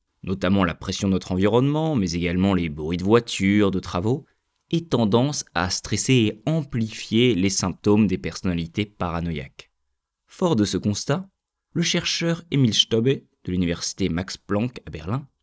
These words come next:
a émis l'hypothèse que le fait de plonger les personnes ayant des pensées paranoïaques dans une ambiance plus proche de la nature pourrait diminuer leurs symptômes.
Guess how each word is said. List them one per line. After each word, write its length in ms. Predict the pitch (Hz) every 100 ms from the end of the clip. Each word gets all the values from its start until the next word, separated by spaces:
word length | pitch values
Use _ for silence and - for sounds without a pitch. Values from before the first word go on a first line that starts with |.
| _ _ _ -
a 120 | 208
émis 200 | 208 190
l'hypothèse 960 | 170 165 101 101 95 135 143 101 87 - _ _
que 80 | 139
le 80 | 139
fait 100 | 160
de 140 | 139
plonger 500 | 98 131 143 156 151
les 140 | 147 120
personnes 480 | 107 - - 113
ayant 180 | 92 92
des 100 | 85
pensées 300 | 82 95 98
paranoïaques 680 | 92 90 92 92 95 92 - _ _ _ -
dans 200 | 110 110
une 180 | 101 110
ambiance 640 | 104 92 90 101 95 92
plus 280 | - 180 185
proche 440 | - - 127 127
de 100 | 101
la 120 | 92
nature 760 | 90 87 - 107 113 135 135 _ _ _ _
pourrait 440 | - 113 107 113 139
diminuer 800 | 107 104 113 113 101 98 104 110
leurs 220 | 87 82
symptômes. 500 | - 82 - 71 -